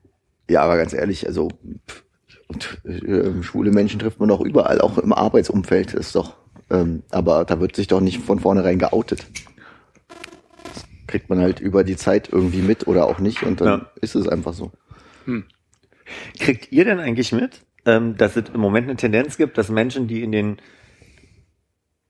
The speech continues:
Speaker 2: neunzigern geboren wurden, heutzutage eine größere Tendenz dazu haben, sich also quasi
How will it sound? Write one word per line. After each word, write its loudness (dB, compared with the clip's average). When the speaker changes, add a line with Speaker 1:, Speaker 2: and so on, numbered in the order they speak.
Speaker 2:
neunzigern 2
geboren 2
wurden, -4
heutzutage 0
eine -2
größere 0
Tendenz -2
dazu -4
haben, 0
sich -2
also 0
quasi 0